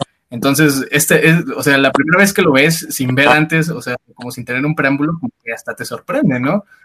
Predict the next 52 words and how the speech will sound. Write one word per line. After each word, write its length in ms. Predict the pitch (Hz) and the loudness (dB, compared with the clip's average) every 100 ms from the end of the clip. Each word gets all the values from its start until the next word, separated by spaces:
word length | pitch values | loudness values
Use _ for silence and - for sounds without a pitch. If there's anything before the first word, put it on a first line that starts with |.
| _ | _
¿Sabes? 220 | - 135 | -8 -2
Es 120 | 147 143 | -2 0
como, 400 | 165 127 110 - _ _ _ _ _ - | 0 -2 -4 -14 _ _ _ _ _ -6
pues, 180 | 135 | -4
es, 120 | 139 127 104 _ - | -4 -6 -12 _ -6
pues 120 | 180 | -2
sí, 160 | 370 392 | -2 0
como, 180 | 190 160 | 0 2
como 500 | 151 143 139 139 165 | 2 2 2 -2 -4
yo 160 | 147 160 | 0 2
supongo 320 | 165 180 170 | 4 2 2
que 260 | 156 127 120 | 0 0 0
algo 300 | 127 147 143 | 2 2 2
así 160 | - | 4
lo 100 | 160 | 4
vivió 200 | 131 127 | 4 2
la 80 | 135 | 0
gente 320 | 127 143 143 117 | 2 0 0 -2
en 120 | 117 | -4
su 140 | 135 | -4
época, 340 | 226 - 123 120 | -2 -2 -2 -2
¿no? 200 | 127 156 | -2 -4
O 40 | |
sea, 180 | 131 131 | -4 -4
que 160 | 123 110 | -6 -8
de 100 | 110 | -8
repente, 500 | 110 131 131 123 - _ _ _ _ | -6 -4 -2 -4 -6 _ _ _ _
pues, 140 | 131 123 | -8 -2
juega 280 | 139 147 143 | 2 4 4
con 180 | 127 | 0
que, 760 | 107 113 110 110 110 98 98 101 | 0 -2 -2 -4 -6 -10 -14 -14
pues, 160 | - 131 | -10 -4
con 100 | 127 | 0
los 140 | 123 | 0
clichés 560 | - 127 - 147 147 139 | 2 0 4 6 6 4
y 100 | 127 | 0
que 320 | - 110 117 | -2 -2 2
hay 340 | 120 123 120 120 | 2 2 0 -2
ciertos 420 | 135 123 127 131 | -2 -2 -4 2
tipos 560 | 143 143 143 131 127 | 4 4 0 -2 -2
y 100 | 120 | -6
el 120 | 113 113 | -10 -12
cliché 260 | 113 135 | -8 -4
de 140 | 127 127 | -2 -4
que 100 | 113 | -6
los 160 | 110 - | -6 -8
que 120 | 120 | -4
cogen 320 | 135 135 127 | -2 0 -2
se 80 | 117 | -2
mueren, 560 | 139 139 135 135 131 - - _ | 0 2 2 0 -2 -6 -20 _
etcétera, 360 | - - 139 143 | -6 -2 0 0
etcétera. 500 | - 143 151 196 | 0 0 0 -2